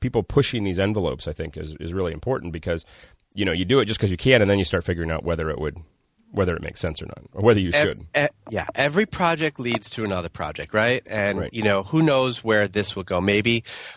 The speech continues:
Speaker 2: I'll inspire somebody to, to take these and build exactly what you just said, like a big SoftBank, um, to light a car. The, the light will be interesting, or, you know, who knows, who knows,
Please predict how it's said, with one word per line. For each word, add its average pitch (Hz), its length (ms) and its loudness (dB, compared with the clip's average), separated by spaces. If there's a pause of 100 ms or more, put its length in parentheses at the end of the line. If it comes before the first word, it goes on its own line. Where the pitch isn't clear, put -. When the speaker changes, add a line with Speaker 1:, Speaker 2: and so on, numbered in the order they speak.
Speaker 2:
I'll 104 180 4
inspire 101 500 2
somebody 95 500 0
to, 90 200 0
to - 220 -4
take 104 300 -2
these 95 220 -4
and 92 120 0
build 90 460 2
exactly 98 420 -2
what 92 100 -4
you 87 60 -6
just 87 180 -4
said, 90 140 0
like 82 200 -8
a 87 40 -8
big 90 220 -2
SoftBank, 87 680 0 (460)
um, 82 360 0
to 101 100 2
light 87 200 2
a 85 40 0
car. 90 500 2
The, 82 200 0
the 87 120 -4
light 90 240 2
will 92 100 -2
be 90 160 0
interesting, 85 480 0
or, 87 460 0 (340)
you 101 120 6
know, 85 240 4
who 156 200 4
knows, 104 560 2 (100)
who 127 120 0
knows, 92 380 2